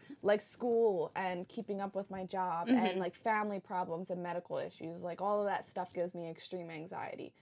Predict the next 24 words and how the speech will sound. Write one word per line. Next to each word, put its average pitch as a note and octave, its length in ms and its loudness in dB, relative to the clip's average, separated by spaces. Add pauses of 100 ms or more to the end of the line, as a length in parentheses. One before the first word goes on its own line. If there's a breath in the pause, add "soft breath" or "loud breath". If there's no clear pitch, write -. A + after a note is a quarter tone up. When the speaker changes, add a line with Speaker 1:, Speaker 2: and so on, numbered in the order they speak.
(380 soft breath)
Speaker 1:
you F#3 160 0
know, - 160 -6
like, E3+ 240 -6
when F#3 180 -2
it, F3 140 -4 (140)
when F#3+ 260 2
it E3 140 0
becomes F3 580 -6 (180)
too G3 200 -4
much. - 480 -8 (540 soft breath)
But, G3 380 6
like, F#3 480 2 (280)
I F#3+ 100 4
think G3+ 300 -6
in G3 140 -4
a, F3+ 120 -8 (600)
I G#3+ 80 -6
don't A3+ 100 -2
wanna F#3 140 -2
say F#3 240 -2
irrational F3+ 600 -4
anxiety E3+ 600 -2
or, F3 80 2
like, D#3+ 220 -2